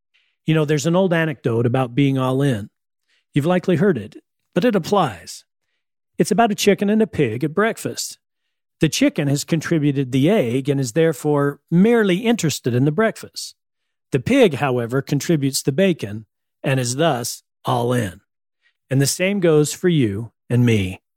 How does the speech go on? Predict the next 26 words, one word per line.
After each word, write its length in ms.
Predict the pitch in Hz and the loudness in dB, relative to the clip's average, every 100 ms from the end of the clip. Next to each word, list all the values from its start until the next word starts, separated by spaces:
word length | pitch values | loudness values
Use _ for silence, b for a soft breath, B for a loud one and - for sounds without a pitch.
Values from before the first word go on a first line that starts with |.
| _ _ _ _ | _ _ _ _
So 260 | - 180 165 | -2 4 4
as 120 | 156 | 6
you 100 | 247 | 6
approach 440 | 247 - 190 - | 6 4 0 0
this 280 | 139 156 175 | 0 2 2
day 560 | - 127 92 95 135 131 _ _ - | 0 -8 -8 -10 -10 -10 _ _ -2
and 200 | 135 127 | 0 2
this 260 | 220 - | 0 0
week, 360 | 139 107 110 - | -4 -4 -4 -4
ask 340 | 208 240 - | -2 -2 -4
yourself, 520 | - - 113 87 - - _ _ _ _ | -6 -6 -8 -10 -16 -20 _ _ _ _
"What 140 | 220 294 | -4 -2
is 140 | 240 | 0
the 100 | - | 0
one 320 | 143 180 262 | 0 2 2
thing 240 | - 190 151 | 0 0 0
I 100 | 135 | 0
must 340 | 147 160 - | 2 0 -2
do 280 | 170 143 131 | 0 2 2
to 160 | - 127 | 0 0
grow 300 | 135 151 180 | 2 2 4
me 520 | 165 131 120 143 175 | 2 0 0 2 2
or 240 | 160 160 | 2 0
my 160 | 190 208 | 0 -2
business 640 | 147 143 123 127 160 - | 0 -2 -2 -4 -4 -2
or 200 | 135 135 | -2 -2